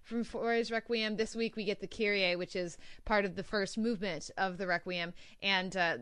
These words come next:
just as last week, the In Paradisum, "May angels guide you or lead you to paradise." This week we get the Requiem Aeternam, Eternal Rest.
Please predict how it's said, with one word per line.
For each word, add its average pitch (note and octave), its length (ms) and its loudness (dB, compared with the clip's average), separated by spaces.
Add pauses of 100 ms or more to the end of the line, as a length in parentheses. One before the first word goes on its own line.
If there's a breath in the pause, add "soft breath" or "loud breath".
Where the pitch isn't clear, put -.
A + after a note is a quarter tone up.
(120)
just A#3 240 0
as A#3 100 0
last G#3 320 6
week, G3+ 340 0 (220)
the G3 200 -2
In F#3+ 100 -2
Paradisum, G3 540 -2
"May G3 160 -2
angels G3 520 -2 (320)
guide F#3 300 2
you G3 240 2
or F3+ 120 2
lead G3 280 -2
you G3 160 -4
to - 120 -6
paradise." G#3+ 720 4 (500 soft breath)
This A#3 240 4
week A3 220 4
we A3 100 0
get F#3 380 0 (180)
the F#3+ 220 -6
Requiem G3+ 440 2
Aeternam, F#3+ 520 -2
Eternal F#3+ 360 -2
Rest. F#3 600 2